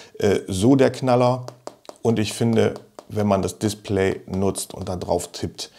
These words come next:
klingt's ein bisschen hohl, fühlt sich's ein bisschen nach Plastik an. Auch das finde ich zum Beispiel beim Xperia eins Mark drei, bei den iPhones oder auch beim OnePlus neun Pro deutlich, äh, hochwertiger. Alles in allem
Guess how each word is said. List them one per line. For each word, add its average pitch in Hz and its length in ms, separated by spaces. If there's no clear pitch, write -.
klingt's 123 300
ein 107 100
bisschen 98 380
hohl, 98 240
fühlt 104 260
sich's 98 220
ein 87 80
bisschen 90 280
nach 87 160
Plastik - 400
an. 78 200
Auch - 160
das - 280
finde 123 240
ich 123 60
zum 117 180
Beispiel 98 560
beim 92 280
Xperia 92 600
eins 87 240
Mark 87 240
drei, 87 340
bei 92 160
den 87 200
iPhones 87 720
oder 95 240
auch 87 260
beim 90 240
OnePlus 92 600
neun 87 380
Pro - 460
deutlich, 92 680
äh, 87 200
hochwertiger. - 1120
Alles 143 260
in - 80
allem 147 480